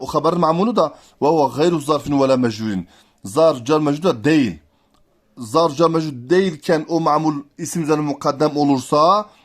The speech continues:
bu durum mubtilun li ameliha. Ma'nın amelini iptal ediyor. Nahu mesela ma ta'ameke zeydun akilun. Bak bu ta'ame akilun için ma'muldur. Onun mef'uludur çünkü. E bak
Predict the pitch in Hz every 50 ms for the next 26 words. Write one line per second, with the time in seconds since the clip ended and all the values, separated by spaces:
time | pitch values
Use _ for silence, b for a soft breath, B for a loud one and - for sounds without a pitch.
0 | b _ - 113 104 110 147 175 143 147 160 196 220 208 b b b b b -
1 | 113 113 127 143 147 143 135 123 - 135 131 127 127 123 123 120 123 107 120 120
2 | 123 120 117 113 107 107 107 104 98 95 92 92 b b b b b b - 107
3 | 120 120 127 143 143 143 117 120 120 120 120 135 156 151 139 - 151 131 113 101
4 | 98 92 82 b b b b b b - 120 135 139 147 147 139 - 151 147 143
5 | 135 B B B B B B - 123 135 151 156 151 147 - 147 139 143 147 156
6 | 156 151 147 143 143 - 147 131 123 117 139 156 165 160 170 175 175 - 127 131
7 | 123 123 - - 131 139 143 120 185 b b b b b b b - 117 135 123
8 | - - b b b b b b - 110 123 - 302 - 160 147 147 151 165 196
9 | 202 202 - - _ - 156 160 160 - - 143 143 135 131 - 190 196 190 -
10 | - 143 131 123 120 127 147 143 127 110 104 92 - - _ _ _ _ _ -
11 | 123 139 160 160 143 120 - - 135 127 156 156 151 131 - - - 110 95 104
12 | 98 87 78 b b b b b b b b b _ - 123 117 135 151 156